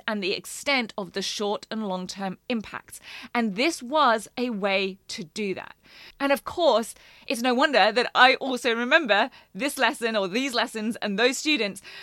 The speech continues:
because it brought me those feelings of joy and satisfaction and pride in my teaching, which of course is why I remember it. It's not just the sad or negative emotions where this happens, it's the positive ones as well. Just like that lesson I told you about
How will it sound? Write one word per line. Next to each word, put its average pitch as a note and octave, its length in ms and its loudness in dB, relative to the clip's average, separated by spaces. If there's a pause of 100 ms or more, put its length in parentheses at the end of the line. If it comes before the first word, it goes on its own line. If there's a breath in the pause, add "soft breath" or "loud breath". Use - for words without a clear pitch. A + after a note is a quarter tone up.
(120 loud breath)
because C4+ 340 0
it D4 220 -2
brought B3 280 2
me A#3 520 -2
those A3+ 300 0
feelings G#3 640 -2
of G3 320 4
joy A3 480 2
and G#3+ 160 -2
satisfaction G3+ 720 -4
and G3 180 -4
pride G3+ 480 2
in A3+ 180 -6
my G#3 120 -4
teaching, G3+ 520 -8 (260 loud breath)
which A#3+ 140 -4
of B3 100 -2
course C#4 480 2 (260 soft breath)
is E4+ 200 4
why C4 340 6
I C#4+ 120 8
remember C#4+ 380 2
it. - 180 -4 (180 soft breath)
It's C4+ 160 -2
not D4 280 2
just C#4 360 0
the B3 80 -4
sad A3 340 4
or G3+ 80 0
negative B3 380 2
emotions G3 400 -2
where F#3 120 2
this F3+ 140 -6
happens, A#3+ 480 2
it's - 220 -8
the C4+ 100 0
positive A3+ 520 -6
ones G3 420 -2
as F#3 140 -8
well. F3+ 400 2 (260 loud breath)
Just C4 220 -4
like C4+ 240 0
that A#3 260 4
lesson A#3 400 -2
I G3 100 0
told G#3 300 -6
you G3+ 260 -2
about F#3 480 2